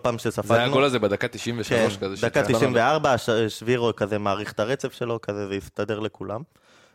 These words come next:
Speaker 1: אה, ומאז כל פעם שספגנו,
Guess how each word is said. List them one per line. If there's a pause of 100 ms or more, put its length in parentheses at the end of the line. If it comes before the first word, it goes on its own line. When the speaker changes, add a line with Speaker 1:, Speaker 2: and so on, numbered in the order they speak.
(160)
Speaker 1:
אה, (440)
ומאז
כל
פעם
שספגנו,